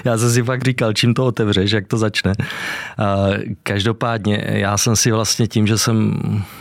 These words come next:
já jsem hrál tenis, že, dvacet, dvacet pět let, eh, dotáhl jsem to na nějakou první ligu, kdy potom jsem s tím, že jsem začal potom trénovat, tak jsem zjistil, že to moje, řekněme, trénování, to moje, eh, sebetrénování a to snažení, tak, eh, tak,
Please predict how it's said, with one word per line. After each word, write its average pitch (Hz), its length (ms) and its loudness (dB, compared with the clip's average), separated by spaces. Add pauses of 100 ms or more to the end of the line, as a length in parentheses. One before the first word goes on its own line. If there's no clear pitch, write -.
(140)
já 101 100 0
jsem 101 180 2
hrál 95 180 0
tenis, 87 280 0
že, 90 260 0
dvacet, 90 500 -2 (120)
dvacet 92 320 -2
pět 95 180 -4
let, 90 420 -2
eh, 90 360 0
dotáhl 90 400 -2
jsem 92 200 0
to 92 120 -4
na 90 80 0
nějakou 90 340 0
první 92 320 0
ligu, 90 200 2
kdy 90 160 0
potom 90 340 -2
jsem 92 400 0 (560)
s - 100 -8
tím, 90 200 0
že 85 100 0
jsem 98 200 0
začal 95 260 0
potom 95 280 0
trénovat, 90 460 0
tak 110 120 -4
jsem 98 160 0
zjistil, 90 300 0
že 90 80 -2
to 95 120 -2
moje, 92 360 2 (760)
řekněme, 98 360 0
trénování, 98 640 2
to 101 120 -2
moje, 98 280 4
eh, 104 60 -2 (720)
sebetrénování 101 1200 0
a 98 60 0
to 107 120 -2
snažení, 98 540 2
tak, - 340 -4
eh, 98 640 0
tak, 101 180 -6